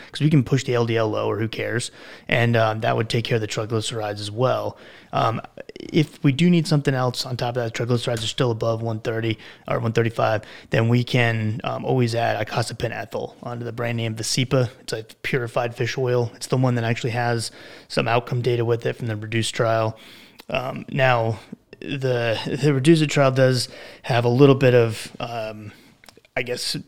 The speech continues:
controversy surrounding it because, like, the placebo arm, they used, uh, mineral oil,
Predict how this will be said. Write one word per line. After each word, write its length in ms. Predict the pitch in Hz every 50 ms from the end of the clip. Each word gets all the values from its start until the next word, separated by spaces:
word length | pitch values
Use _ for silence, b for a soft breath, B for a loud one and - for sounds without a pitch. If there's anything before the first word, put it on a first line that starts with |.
| _ _ -
controversy 720 | - - 139 123 117 - 131 120 131 123 117 - 131 120
surrounding 420 | - - 139 131 127 127 127 127
it 140 | 127 120 117
because, 540 | 127 117 - 117 110 107 107 104 - - -
like, 260 | - 120 110 104 -
the 80 | - 110
placebo 840 | - 117 - - - 131 120 113 120 113 113 113 113 107 - -
arm, 320 | - 120 120 117 117 120 113
they 120 | 113 110
used, 420 | 107 110 110 110 107 104 - - B B B B B B B
uh, 200 | - 113 110 107 110
mineral 420 | 110 107 107 113 110 127 123 120
oil, 360 | 117 110 110 110 110 110 -